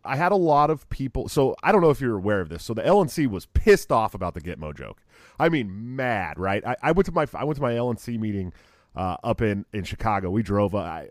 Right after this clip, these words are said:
we woke up at, like, three thirty in the morning so I could get there by nine o'clock 'cause we're about four and a half, five hours away. And I walk in, and the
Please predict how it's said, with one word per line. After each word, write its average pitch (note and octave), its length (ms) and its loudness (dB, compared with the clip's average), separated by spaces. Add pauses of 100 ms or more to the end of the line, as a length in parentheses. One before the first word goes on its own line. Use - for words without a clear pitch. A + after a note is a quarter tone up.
(140)
we G#2+ 500 0
woke F#3 200 8
up E3 100 4
at, C3+ 60 2
like, G#2 140 -2
three D3+ 240 -2
thirty C3+ 240 0
in A#2+ 60 0
the G#2+ 40 -2
morning G2+ 300 -4
so G2+ 140 -6
I F#2 60 -6
could F2+ 100 -12
get G2+ 100 -4
there G2+ 100 -4
by F2+ 140 -4
nine F#2 180 -8
o'clock F2 300 -6
'cause E2+ 120 -10
we're G2 100 -4
about F2+ 180 -6
four F#2+ 180 -8
and F2+ 80 -8
a E2 40 -8
half, F2 180 -8
five F#2 180 -6
hours F2 220 -6
away. F2 240 -8 (560)
And A#2 120 0
I A2 60 2
walk D3+ 320 8
in, D3+ 180 4
and G#2+ 120 -4
the F#2 80 -6